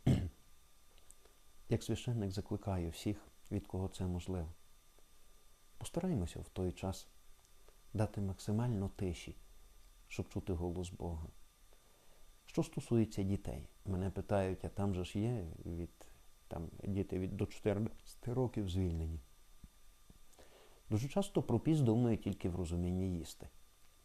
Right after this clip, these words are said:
Але я скажу інакше, ми виростаємо в спільноті. Там, де тато і мама клякають і моляться, з нами моляться наші діти. Якщо ми в п'ятницю, в понеділок, в середу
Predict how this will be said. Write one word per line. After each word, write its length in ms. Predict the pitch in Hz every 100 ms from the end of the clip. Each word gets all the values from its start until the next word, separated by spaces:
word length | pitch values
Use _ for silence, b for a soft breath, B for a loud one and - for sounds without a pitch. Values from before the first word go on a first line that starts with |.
| -
Але 140 | 101
я 60 | 98
скажу 340 | - 107 101
інакше, 400 | 101 90 85 -
ми 160 | 92 143
виростаємо 520 | 135 104 - 127 117
в 40 | 90
спільноті. 580 | - 98 95 95 - - - - B B B B B -
Там, 160 | 104
де 80 | 107
тато 300 | 139 143 117
і 80 | 104
мама 300 | 104 117 95
клякають 540 | 95 92 107 98 90
і 40 | 95
моляться, 540 | 98 139 135 - 98 - -
з 120 | - 90
нами 220 | 117 98
моляться 420 | 85 87 92 82
наші 300 | 82 82 85
діти. 340 | 82 78 - - B B B B B
Якщо 280 | 98 - 110
ми 120 | 110
в 80 | 104
п'ятницю, 580 | - 110 117 95 87 82
в 20 |
понеділок, 580 | - 85 82 92 95 -
в 60 |
середу 480 | - 92 95 90 85